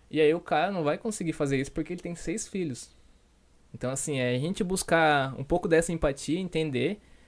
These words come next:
mas o conceito em si, a pessoa consegue usar. E às vezes, por a gente não ter seis filhos, a gente consegue, um exemplo, um, um, um,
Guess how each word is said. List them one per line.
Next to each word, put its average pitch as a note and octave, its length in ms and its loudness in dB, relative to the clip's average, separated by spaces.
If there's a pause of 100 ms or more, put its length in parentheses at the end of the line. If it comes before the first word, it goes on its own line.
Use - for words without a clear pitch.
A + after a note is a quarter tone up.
(120)
mas D3+ 220 4
o E3+ 60 2
conceito G#3 520 2
em F3 60 -2
si, G#3+ 360 -2 (280)
a C3+ 80 -8
pessoa D3+ 320 -2
consegue E3+ 400 -2
usar. D#3 360 -2 (640)
E C#3 140 4
às D#3+ 180 6
vezes, E3+ 540 2
por - 300 2
a F3 100 4
gente E3 280 -4
não D3+ 200 0
ter D3 160 0
seis C#3+ 260 -4
filhos, D#3+ 200 -2
a - 40 0
gente E3+ 160 -6
consegue, D#3+ 520 2
um D#3 100 0
exemplo, D#3 440 2
um, A#2+ 400 -6
um, A#2+ 580 -4 (120)
um, A#2 420 -8